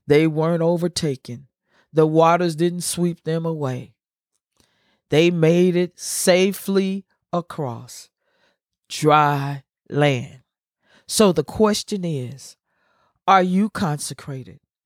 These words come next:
Are you set apart for him? Are you preparing your heart and mind? Are you ready for some amazing things? Now, next week,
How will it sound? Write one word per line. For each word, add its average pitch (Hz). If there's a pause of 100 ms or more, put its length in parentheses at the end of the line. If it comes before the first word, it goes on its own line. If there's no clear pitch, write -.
(260)
Are 180
you 226
set 165
apart 135
for -
him? 131 (360)
Are 214
you 269
preparing 170
your 143
heart 139
and 127
mind? 123 (420)
Are 202
you 311
ready 320 (500)
for 175
some 170
amazing 277
things? 151 (800)
Now, 127
next 202
week, 170